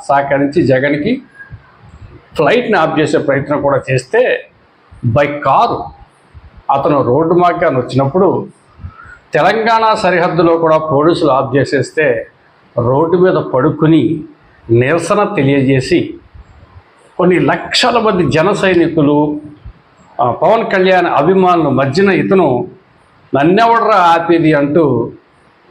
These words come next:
ధైర్యంగా అదే రోడ్డు మార్గాన నిజంగా నా భూతో నా భవిష్యత్. గతంలో ఏ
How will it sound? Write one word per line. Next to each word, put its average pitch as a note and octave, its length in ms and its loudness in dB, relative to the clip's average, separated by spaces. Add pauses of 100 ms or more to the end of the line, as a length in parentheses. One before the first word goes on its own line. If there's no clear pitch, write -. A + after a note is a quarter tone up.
ధైర్యంగా F3 1040 0 (500)
అదే D#3+ 300 2
రోడ్డు F3 320 2
మార్గాన D3+ 720 0 (760)
నిజంగా E3 600 2
నా D#3 140 2
భూతో F#3+ 460 0
నా F3+ 140 4
భవిష్యత్. C3+ 640 -2 (520)
గతంలో D#3 840 0 (440)
ఏ G3+ 640 0